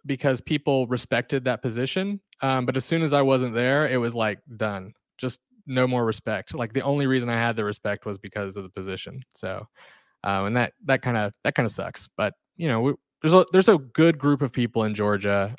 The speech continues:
um, including people in the Mises Caucus still. Um, they're not all, I really wanna stress that it, it's not a caucus thing. It's a individual behavior thing.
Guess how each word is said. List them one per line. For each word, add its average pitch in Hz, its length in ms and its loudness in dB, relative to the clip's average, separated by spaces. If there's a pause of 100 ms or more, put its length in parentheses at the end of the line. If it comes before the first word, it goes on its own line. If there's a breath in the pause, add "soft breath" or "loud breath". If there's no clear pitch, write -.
um, 98 540 -4 (100)
including 151 420 4
people 131 320 2
in 120 160 0
the 120 80 -2
Mises 110 260 -4
Caucus 107 380 -2
still. 104 460 -2
Um, 104 200 -2
they're 107 100 -2
not 117 200 2
all, 107 160 0 (460)
I 117 120 4 (160)
really 135 260 6
wanna 120 200 2
stress 113 360 -2
that 107 100 -4
it, 98 140 -6 (460 soft breath)
it's - 100 -6
not 135 180 6
a 117 200 4 (280)
caucus 123 360 2
thing. 117 320 0
It's 104 200 -4
a 107 360 -2 (180)
individual 131 520 4
behavior 117 380 2
thing. 101 420 -4